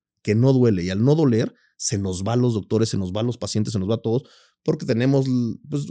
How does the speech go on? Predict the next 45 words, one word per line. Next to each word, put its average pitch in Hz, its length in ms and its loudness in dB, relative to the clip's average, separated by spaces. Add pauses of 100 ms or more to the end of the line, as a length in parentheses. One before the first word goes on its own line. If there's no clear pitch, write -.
(160)
la 123 200 -2
mala 170 280 4
costumbre 151 420 2
que - 80 -6
solo 139 160 4
vamos 143 160 4
al 131 80 2
doctor 123 220 0
cuando 123 240 2
nos 113 100 0
sentimos 127 380 -2
mal. 139 140 2
Entonces, - 420 -12
como 104 180 -2
esto 143 160 -2
no 151 80 0
te 151 100 -6
sientes 131 360 -2
mal, 135 400 -2
el 104 180 -4
diagnóstico 101 480 -6
se 98 80 -8
hace 95 140 -10
tardío. 101 420 -4 (640)
Hay 151 160 6
un 156 100 6
ejemplo, 143 320 4
a 123 40 4
mí 143 120 4
me 147 100 2
choca 127 340 2
hablar 123 240 2
mal 127 180 2
de 110 60 0
mi 101 100 0
país 127 220 2
porque 107 200 0
lo 95 80 2
adoro, 135 280 8 (540)
pero 110 440 2 (240)
países 160 300 4
latinoamericanos 113 840 0
y - 20 0
en 104 80 -2
desarrollo, 123 640 0